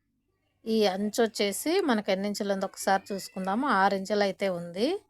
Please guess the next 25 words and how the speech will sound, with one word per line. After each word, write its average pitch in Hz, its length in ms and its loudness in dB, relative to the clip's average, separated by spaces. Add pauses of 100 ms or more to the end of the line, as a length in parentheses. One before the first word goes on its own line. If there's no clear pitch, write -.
(340)
ఇక్కడ 226 180 0 (140)
నేను 220 200 0 (280)
పెప్లం 240 460 4
అయితే 220 180 0 (120)
కొంచెం 240 260 0 (100)
పొడవు 220 320 4
పెడదాం 208 380 2
అనుకుంటున్నాను. 185 680 -6 (180)
ఎందుకంటే 208 480 -2 (680)
ఐదు 226 180 4
ఇంచులు, 220 320 2 (140)
నాలుగు 202 380 2
ఇంచులు, 208 280 0 (160)
ఆరు 190 220 6
ఇంచుల 208 300 -2
వరకు 202 260 -2
పెట్టుకోవచ్చు 180 540 -2 (120)
పెప్లం 190 420 0
పొడవు. 175 380 0 (580)
నేనైతే 214 360 2 (120)
ఆరు 196 180 4
ఇంచులు 196 280 -2
పెడుతున్నాను. 175 500 -4 (140)
ఎందుకంటే 180 500 -4 (520)
తర్వాత 214 360 2